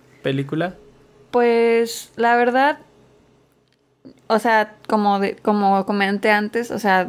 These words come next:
Speaker 2: de lo que más me acuerdo de esta película es la canción de, eh, A Whole New World.
Speaker 1: Un mundo
Speaker 2: Un
Speaker 1: ideal.
Speaker 2: mundo ideal.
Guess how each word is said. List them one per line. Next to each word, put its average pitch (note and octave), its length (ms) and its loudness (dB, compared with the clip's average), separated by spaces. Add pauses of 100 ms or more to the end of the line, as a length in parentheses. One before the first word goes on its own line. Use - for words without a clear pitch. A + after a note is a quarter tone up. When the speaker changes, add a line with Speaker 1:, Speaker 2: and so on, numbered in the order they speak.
Speaker 2:
de G3 220 -2
lo G3 240 -2
que F#3+ 320 0
más G3+ 340 2
me A#3+ 80 0
acuerdo B3 200 2
de - 20 2
esta A#3+ 140 -2
película A3 420 -2
es G#3+ 80 0
la G3 180 0
canción F#3 540 -4
de, F3+ 580 0
eh, D#3+ 640 -4 (300)
A G#3+ 100 -2
Whole G3 260 0
New G#3 180 0
World. G3 340 0 (400)
Speaker 1:
Un C#3 120 -6
mundo C3+ 240 -2
Speaker 2:
Un G#3 100 2
Speaker 1:
ideal. G#3 160 2
Speaker 2:
mundo G3+ 200 0
ideal. G#3 420 0